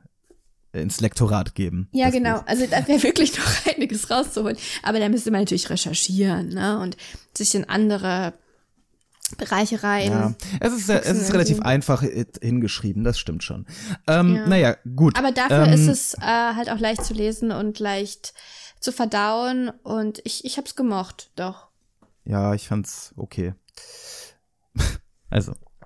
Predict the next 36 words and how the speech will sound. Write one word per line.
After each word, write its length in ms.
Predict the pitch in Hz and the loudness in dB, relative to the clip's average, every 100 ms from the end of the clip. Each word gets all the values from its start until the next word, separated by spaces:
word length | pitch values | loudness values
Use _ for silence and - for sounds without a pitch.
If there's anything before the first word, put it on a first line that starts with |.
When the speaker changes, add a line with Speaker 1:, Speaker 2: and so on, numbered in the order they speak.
| - | -4
Speaker 1:
n-, 260 | 117 - - - | -2 -2 -6 -10
nicht 380 | - 127 131 - | 0 2 2 0
mehr, 180 | 123 135 | 2 4
nicht 220 | 127 - | 2 0
weniger. 420 | 98 92 90 90 - - - | -4 -2 -4 -6 -8 -18 -4
Ke-, 120 | 147 | -2
ist 200 | 147 - | 0 0
natürlich 300 | 151 147 139 | 0 2 2
Speaker 2:
Okay. 80 | 190 | 4
Speaker 1:
kein, 140 | 127 - | 2 0
ist, 240 | - - | -6 -4
ist 240 | - - - | -2 -2 2
kein 160 | 156 | 2
Taras 380 | 139 135 123 107 | 4 6 4 4
Bulba. 340 | 117 110 90 - - - 202 - | 4 4 2 -4 -10 -10 -8 0
Ähm, 320 | 175 185 190 190 196 | 4 8 10 10 8
Speaker 2:
Oh 320 | 180 175 175 | 2 -4 -6
Mann, 220 | 170 156 | -8 -4
Speaker 1:
gu-, 60 | 151 | -2
Speaker 2:
nee, 160 | 214 208 | 4 4
das 200 | 220 - - | 4 -2 -6
ist 140 | 254 | -2
zum 100 | 269 | 2
Speaker 1:
gut. 160 | 175 - | 4 2
Speaker 2:
Glück 180 | 254 - | -4 -8
nicht. 200 | - - - - | -10 -14 -20 -10
<laughs> 200 | 262 - | -6 0
Speaker 1:
Äh, 360 | 139 143 143 - - - - - | 2 2 0 -2 -10 -16 -16 -12
ja. 140 | 78 - - - - - 165 - - | -10 -10 -12 -16 -14 -12 -10 -8 0
Ähm, 440 | 131 135 139 - - - - - | 2 2 2 -2 -12 -18 -18 -10
nächste 680 | - 143 165 208 - 190 135 | 0 4 4 4 2 2 4
Woche 600 | 156 - 160 151 143 127 | 2 4 4 6 6 4
Sonntag 580 | 131 143 143 123 117 | 4 4 4 4 2
also 360 | - 120 110 113 | 2 2 2 2
wieder 200 | 113 107 | 2 2
Buchclub-Spezial. 1080 | 101 127 - 110 - 98 - 92 123 214 | 0 -2 -2 -4 -4 -6 -2 2 2 0